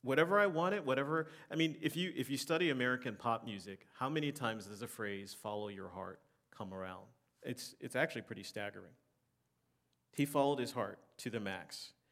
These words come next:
We say, "You be you." Well, he did that to the max.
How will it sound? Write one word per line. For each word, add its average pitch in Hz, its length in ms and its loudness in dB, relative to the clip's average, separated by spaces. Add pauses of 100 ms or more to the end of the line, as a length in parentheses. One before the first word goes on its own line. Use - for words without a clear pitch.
(340)
We 185 160 8
say, 180 260 6
"You 139 420 6
be 156 140 2
you." 110 520 -2 (1040)
Well, 123 80 4
he 175 120 2
did 131 260 2
that 110 260 2
to - 80 -4
the 107 100 -2
max. 98 540 -6